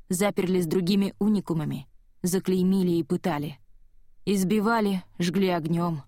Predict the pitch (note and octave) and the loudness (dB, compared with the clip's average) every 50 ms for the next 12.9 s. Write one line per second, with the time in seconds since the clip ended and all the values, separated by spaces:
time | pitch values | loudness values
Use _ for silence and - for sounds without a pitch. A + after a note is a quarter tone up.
0 | - - F#3 G3+ G#3 - - - F3+ F3+ F3+ E3+ D#3 D#3+ D3+ D3+ D3+ - - - | -10 -4 -2 -2 -2 -2 -2 0 0 2 2 0 0 -2 -2 -4 -6 -10 -16 -20
1 | - - - - - - - - - - - - - - F#3 F3 - - G3 F#3+ | -20 -20 -20 -20 -20 -20 -20 -20 -20 -20 -20 -16 -8 -4 -4 -4 -2 0 0 0
2 | F#3+ - - A3 G#3 - G3+ F3+ F#3 F#3+ F#3 F3+ G3 F#3+ F#3 F3 E3 F#3 G3+ - | 0 0 0 -2 -2 0 0 0 2 2 2 2 2 2 2 2 2 0 0 0
3 | - F3 D#3+ E3+ - - F3 - - F#3 F3+ D#3+ F3+ - - G3 G3+ E3+ F#3 G#3 | -2 -2 -2 -2 -2 -2 -4 -4 -4 -4 -2 -2 -2 -2 0 0 0 2 2 2
4 | F#3 D#3+ - - - - _ - - F#3+ F#3 E3 F#3 G3 F#3 F3+ F3+ F3+ F3+ - | 0 0 -2 -6 -14 -16 _ -2 0 0 0 2 2 2 2 2 2 0 0 0
5 | - G3+ F#3 F3+ D#3 E3 F3+ F3+ D#3+ F3+ F3 - - G3+ F3+ - - F#3 E3 D#3+ | 0 0 0 0 0 0 0 0 0 0 -2 -2 -2 -4 -4 -2 -2 -2 -2 -2
6 | D3+ D3+ D#3+ D3 - - - _ - - - - - - - - F3+ F3 F#3+ F#3 | -2 -4 -6 -8 -10 -14 -20 _ -20 -20 -20 -20 -20 -12 -4 -2 0 0 0 -2
7 | - - G#3+ G3+ - - G#3 G3 F3 - E3 - - F3 F3 F3+ F3+ F3+ F3 F3 | -4 -4 -4 -4 0 0 0 0 0 -2 -4 -2 0 0 2 2 2 2 2 2
8 | E3+ E3+ E3+ F3 D#3+ E3+ F3+ F3+ E3+ - - F#3 E3+ E3 E3 E3 E3+ F3 E3+ E3+ | 2 2 0 0 0 0 -2 -2 -2 -2 -2 -2 -2 -2 0 0 0 0 0 0
9 | F#3 D#3+ C#3 - D#3 D3 - - - - - - - - - - - - - - | 0 -2 -2 -4 -6 -6 -8 -12 -20 -20 -20 -20 -20 -20 -20 -20 -20 -20 -20 -20
10 | - - - - - F#3 F#3+ F3 F#3+ F#3+ F#3 - F#3+ F#3 F#3+ F#3+ G3 F#3+ F#3 F#3 | -20 -20 -16 -8 -2 -2 0 2 2 0 0 0 0 2 2 2 2 2 2 0
11 | - - F#3+ F#3+ D#3+ G3 F#3 - G3 F#3+ F#3 F3+ F3+ F3+ G3 F3+ D#3 F#3 - - | 0 -2 -2 0 0 0 0 2 2 2 2 2 2 2 0 0 0 -2 -2 0
12 | G3 F#3 F3 D3 F3+ F#3 E3 F#3 F#3 E3 - - F#3 E3 D3 - - | 0 0 0 2 2 2 2 2 0 -2 -2 -2 -2 -2 -2 -4 -8